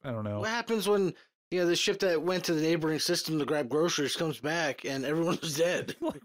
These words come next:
Speaker 1: whoa. My daddy went to the store and he never came home.
Speaker 2: I just don't wanna see them completely erase those two movies 'cause
Speaker 1: No, I, I
Speaker 2: they
Speaker 1: think
Speaker 2: weren't
Speaker 1: that
Speaker 2: amazing, but they were good, too.
Speaker 1: I
Speaker 2: Like
Speaker 1: think they were a good start of things, and it really sucks that we're not getting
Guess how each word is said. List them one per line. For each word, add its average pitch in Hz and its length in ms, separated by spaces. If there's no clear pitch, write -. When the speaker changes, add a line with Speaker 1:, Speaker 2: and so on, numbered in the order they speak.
Speaker 1:
whoa. 254 680
My 175 80
daddy 175 320
went 175 240
to 190 120
the 175 120
store 156 460
and 165 200
he 156 60
never 120 400
came 123 460
home. 139 240
Speaker 2:
I 262 100
just 269 240
don't 196 180
wanna 190 140
see 165 220
them 160 180
completely 143 360
erase 123 340
those 123 180
two 123 140
movies 101 420
'cause 165 240
Speaker 1:
No, 117 340
I, 165 200
I 190 80
Speaker 2:
they 202 100
Speaker 1:
think 226 100
Speaker 2:
weren't 285 200
Speaker 1:
that 262 60
Speaker 2:
amazing, 220 500
but 175 100
they 208 120
were 202 180
good, 208 560
too. 202 400
Speaker 1:
I 147 60
Speaker 2:
Like 165 100
Speaker 1:
think 170 160
they 143 80
were 127 80
a 120 60
good 117 180
start 110 280
of 101 80
things, 107 320
and 110 220
it 117 160
really 117 160
sucks 107 300
that 110 80
we're 107 120
not 107 200
getting 104 400